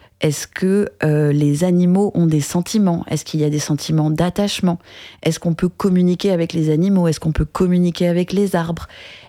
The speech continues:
Est-ce qu'on établit des relations particulières avec des formes de vie qui sont pas humaines ? Et donc là, la, l'approche écoféministe vient en quelque sorte tout bousculer et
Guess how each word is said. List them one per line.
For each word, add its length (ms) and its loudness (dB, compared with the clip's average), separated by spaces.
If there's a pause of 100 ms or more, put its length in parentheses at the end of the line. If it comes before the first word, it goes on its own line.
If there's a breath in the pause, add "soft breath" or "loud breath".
Est-ce 180 0
qu'on 400 2
établit 540 0 (140)
des 140 2
relations 640 0
particulières 880 -2 (360 loud breath)
avec 260 0
des 120 0
formes 260 0
de 80 2
vie 160 -2
qui 100 -10
sont 240 -4
pas 240 -2
humaines ? 420 2 (760 loud breath)
Et 120 2
donc 280 0
là, 240 2
la, 800 2
l'approche 500 -2
écoféministe 720 0
vient 240 0
en 60 2
quelque 280 -2
sorte 380 -4 (400 loud breath)
tout 220 -2
bousculer 680 2 (280 loud breath)
et 160 0